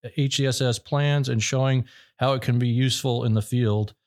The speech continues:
And I guess just to add to that, as part of our P X P M training here, uh, we were introduced to H E S S plans. So I think it's gonna be awesome once we, uh, once it gets rolled out all across the place here,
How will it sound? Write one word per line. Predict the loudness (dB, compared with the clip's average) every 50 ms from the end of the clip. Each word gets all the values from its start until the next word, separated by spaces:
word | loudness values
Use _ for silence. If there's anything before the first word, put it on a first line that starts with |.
| _ _ _
And | -2 0 0
I | 2
guess | 2 0 0
just | 0 0 -2 -2 -2 -2
to | -2 0
add | 0 0 0 0
to | 0 0
that, | 0 0 0 0 -2 -2
as | -4 -4 -4
part | -4 -2 -2 0 0
of | 0 0
our | 0 0 0 0
P | 0 0 0
X | 0 -2 -2 -4
P | -4 -2 0
M | 2 2 2 0
training | 0 0 0 2 2 2 2 2
here, | 2 2 2 2 2 0 -2 -6 -14 -20 -20 -20 _ _ -6
uh, | -2 0 0 0 0
we | 0 0 0
were | 2 0 0 0 -2 -2 -2
introduced | -2 0 0 2 2 0 0 0 -2 -2
to | -2 0 0 0
H | -2 -2 -2 -2 -2
E | -2
S | -2 -2 0
S | -2 -2 -4
plans. | -4 -2 -2 0 0 0 -2 -2
So | -2 -2 -2 -2 -2 -4
I | -2
think | 0 0 0
it's | 0 -2 -2
gonna | 0 0 0
be | 2 2 0 0 -2 -4 -6 _ _ _ _ -4
awesome | -2 -2 -2 -2 -2 -2 0
once | 0 0 0 0 0
we, | 0 0 2 2 2
uh, | 2 2 0 -2 -4 -6 -4
once | -2 -2 -2 0
it | -2
gets | -2 -2 -2 -4 -6 -4
rolled | -4 -2 -2 -2 0
out | 0 0 0 2
all | 0 0 0 -2
across | -2 -2 -2 -2 -2 -4
the | -6
place | -4 -2 -2 -2 -2 -2
here, | -2 -2 -2 -4 -4